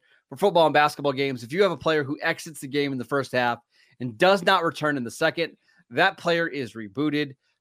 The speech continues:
Prize Picks is the only daily fantasy sports platform with an injury insurance policy. So go to prizepicks dot com slash locked on N F L and use promo code Locked On N F L for a first deposit match up to one hundred dollars.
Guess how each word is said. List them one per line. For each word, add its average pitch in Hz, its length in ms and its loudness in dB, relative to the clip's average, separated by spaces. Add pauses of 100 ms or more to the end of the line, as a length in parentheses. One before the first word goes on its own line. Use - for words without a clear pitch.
(160)
Prize 190 480 2
Picks - 280 -8
is 147 120 -10
the 165 180 -10
only 180 300 -4
daily 160 360 -2
fantasy 156 420 -6
sports 135 300 -8
platform 139 540 -2
with 120 140 -8
an 123 240 -10
injury 165 500 -6
insurance 117 440 -8
policy. 139 680 -4 (320)
So - 140 -6
go 185 160 2
to 202 80 2
prizepicks 202 840 0
dot 160 340 2
com 110 420 -8 (240)
slash 160 460 2
locked 175 300 0
on 180 100 2
N 165 140 0
F 170 160 -6
L 95 260 -8 (380)
and 156 140 0
use 240 200 0
promo 208 280 4
code 185 260 0
Locked 170 260 -2
On 160 120 0
N 156 140 -2
F 147 140 -4
L 120 140 0
for 139 140 -4
a 131 60 -2
first 202 400 0
deposit 156 400 0
match 127 360 -2
up 151 160 -6
to 139 140 -8
one 113 340 -8
hundred 107 420 -12
dollars. 147 420 2